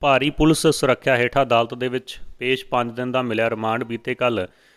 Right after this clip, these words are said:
ਪੰਜਾਬ ਪੁਲਿਸ ਦੇ ਵੱਲੋਂ ਅਜਨਾਲਾ ਅਧੀਨ ਆਉਂਦੇ ਪਿੰਡ ਚਮਿਆਰੀ ਤੋਂ ਗ੍ਰਿਫਤਾਰ ਕੀਤੇ ਗਏ ਗੈਂਗਸਟਰ ਪ੍ਰੀਤ ਸੇਖੋ, ਜਰਮਨਜੀਤ ਨਿੱਕੂ ਖੰਡੂਰੀਆ ਤੇ ਗੁਰਲਾਲ ਸਿੰਘ ਨੂੰ ਭਾਰੀ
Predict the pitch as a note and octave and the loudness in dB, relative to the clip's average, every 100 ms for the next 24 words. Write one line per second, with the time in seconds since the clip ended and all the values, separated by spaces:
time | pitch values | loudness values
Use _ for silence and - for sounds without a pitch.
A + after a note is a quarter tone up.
0 | _ _ C#3+ C#3+ C#3+ D3+ F3 D3 E3+ E3+ | _ _ -2 2 2 4 2 2 2 4
1 | E3+ D#3+ D3 C#3 D3 D3 D3 C#3+ C#3 D3 | 4 4 4 4 4 4 2 0 2 0
2 | C#3+ C3 C#3 C3 B2+ A#2+ B2+ C3+ A#2 A#2+ | 0 -2 -2 -2 2 2 2 -2 -2 -2
3 | - B2 B2 B2 A#2 B2+ B2 C3 A2 G#2+ | -2 -2 -2 -4 -10 -8 -4 -4 -4 -6
4 | G2+ - B2+ - A2+ A#2 - A#2 - C#3 | -8 -14 -18 -14 -14 -14 -10 -12 -2 0
5 | F2 - _ _ _ _ _ - _ _ | 0 -6 _ _ _ _ _ -20 _ _
6 | _ _ _ _ _ _ _ A#2+ C3+ D3+ | _ _ _ _ _ _ _ 0 2 4
7 | E3 E3 E3+ E3 E3 D#3 F3 D#3+ D#3+ D#3 | 2 2 2 2 -2 0 0 0 2 2
8 | D3+ D#3+ D#3 D#3 C#3 C3 B2+ B2+ C#3 C#3 | 2 2 2 2 2 4 4 2 -2 -2
9 | C#3+ C3+ A2+ B2 | 0 2 2 0